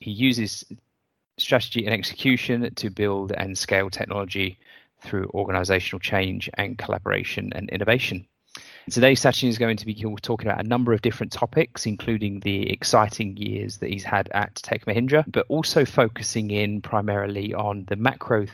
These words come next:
themes relating to digital transformation in and around his portfolio of customers, best practice, and also looking at the exciting world of A I ops. So, Sachin, welcome to the show.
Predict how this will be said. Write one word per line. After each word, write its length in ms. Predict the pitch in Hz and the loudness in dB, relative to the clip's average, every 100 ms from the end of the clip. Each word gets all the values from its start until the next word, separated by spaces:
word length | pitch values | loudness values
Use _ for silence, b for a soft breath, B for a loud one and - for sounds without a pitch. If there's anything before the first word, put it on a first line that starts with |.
| - | -4
themes 540 | 110 101 101 95 - b b b | -4 -4 -6 -8 -10 b b b
relating 460 | 107 101 101 104 | 0 0 0 -6
to 120 | 95 - | -10 -6
digital 420 | 110 104 - 101 | -6 -6 -8 -10
transformation 1000 | - 98 - 107 104 104 - 107 104 104 | -8 -8 -8 -2 0 0 -2 -6 -6 -6
in 460 | - 104 104 101 104 | -4 -4 -4 -6 -6
and 260 | 110 104 98 | -4 -4 0
around 360 | 98 101 104 | 2 2 2
his 180 | 101 107 | -2 -4
portfolio 640 | - - - - 107 107 107 | -4 -6 -2 2 2 2 -2
of 120 | 110 | -2
customers, 600 | 123 - - 131 135 - - | -2 -2 0 2 0 -4 0
best 240 | 120 117 - | 2 2 0
practice, 760 | 127 123 - 127 117 - - - b b b | 0 0 -2 -2 -2 -4 -6 -10 b b b
and 180 | 107 101 | -6 -4
also 320 | 139 - 135 | -4 0 0
looking 400 | 120 113 113 107 | 0 -2 -4 -2
at 160 | - | -4
the 80 | - | -2
exciting 640 | 104 - - 117 110 - 104 | -4 -2 2 2 2 -8 -2
world 320 | 98 95 95 | 0 0 -2
of 120 | 98 - | -8 0
A 140 | 98 95 | 2 2
I 200 | 95 95 | 2 0
ops. 460 | - - - - - | -4 -8 -8 -8 -6
So, 140 | - | -4
Sachin, 460 | 113 156 - 143 123 | -2 -2 0 -2 2
welcome 300 | 127 127 139 | 2 2 -4
to 120 | 147 | -2
the 80 | 147 | 0
show. 240 | - - | 2 2